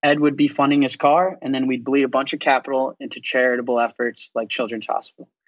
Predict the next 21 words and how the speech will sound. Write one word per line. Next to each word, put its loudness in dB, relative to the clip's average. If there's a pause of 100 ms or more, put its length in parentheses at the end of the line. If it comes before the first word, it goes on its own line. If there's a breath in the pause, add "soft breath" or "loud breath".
(280 soft breath)
That'd 0
be 2
the 2
biggest 2
thing 2
that -2
could 2
ever 2
happen 0
to -4
this -4
asset -2
class, -2
the -12
biggest 2
stage. -2
So 2
to 0
all 4
the -6
Geminis, 2